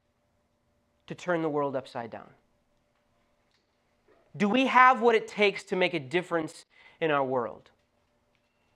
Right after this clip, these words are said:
Is Jesus important enough to us that we will stop at nothing to see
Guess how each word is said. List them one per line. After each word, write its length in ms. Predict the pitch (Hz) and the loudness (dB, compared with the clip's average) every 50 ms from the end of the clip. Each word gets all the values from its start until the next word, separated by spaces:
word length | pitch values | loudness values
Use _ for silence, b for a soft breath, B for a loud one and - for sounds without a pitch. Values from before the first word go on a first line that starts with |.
| _ _ | _ _
Is 220 | - 208 185 156 | 2 2 2 0
Jesus 500 | 147 147 170 240 277 302 302 311 302 240 | -6 -4 0 2 2 4 2 2 0 0
important 600 | 262 - 202 196 - - - 208 208 220 208 220 220 | -2 -4 -4 -4 -4 0 2 2 2 4 2 0 0
enough 260 | 208 208 202 196 - | 2 2 0 0 -2
to 160 | - 190 185 170 | -6 -4 0 0
us 300 | 160 156 151 - - - b b b b b b | 0 0 -2 -8 -16 -20 b b b b b b
that 160 | 170 170 165 | 0 2 2
we 120 | 190 220 | 2 2
will 140 | 240 240 220 | 2 2 2
stop 500 | - - - - - 202 196 202 202 202 | 0 -4 -4 2 4 6 6 6 4 2
at 140 | 196 - 165 | -2 -4 -4
nothing 640 | 165 165 170 180 190 185 185 196 185 175 170 170 170 - _ _ | -6 -2 0 0 0 0 -2 -4 -4 -4 -6 -8 -12 -16 _ _
to 80 | - | -20
see 480 | 147 - - - 175 170 165 160 156 151 | -18 -18 -12 -8 -6 -6 -6 -6 -8 -12